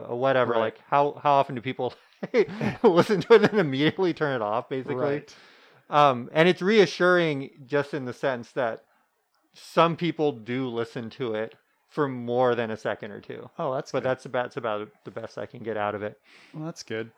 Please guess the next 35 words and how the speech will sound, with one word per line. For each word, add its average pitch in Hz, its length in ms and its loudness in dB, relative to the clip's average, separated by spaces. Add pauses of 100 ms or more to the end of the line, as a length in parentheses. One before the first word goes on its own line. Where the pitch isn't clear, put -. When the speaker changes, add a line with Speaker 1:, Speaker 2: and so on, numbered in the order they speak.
(140)
Speaker 1:
But 160 100 -4
I 170 100 6
was, 175 160 0
I 156 80 2
was 143 100 0
re-listening 160 720 -4 (640)
to 151 100 -4
the 135 100 0
first 151 320 0
episode, 110 580 -6 (220)
the, 120 300 -10
before 139 520 2
they 143 100 4
were 120 100 2
Plugcasts, 117 880 -4 (420)
um, 110 680 -2 (160)
and 135 200 -2
that's 151 300 0
kind 180 300 -2
of 135 140 -2
how 127 260 2
we 117 360 -8
introduced 120 360 -8
ourselves 117 320 -6
in 104 60 -12
the 101 60 -14
first 117 260 -10
place - 280 -10
was, 113 320 -14 (540)
uh, 113 380 -4
Michael 110 520 -6
and 104 220 -14
Steve 110 600 -10
were 131 120 -8
cousins. 175 800 -2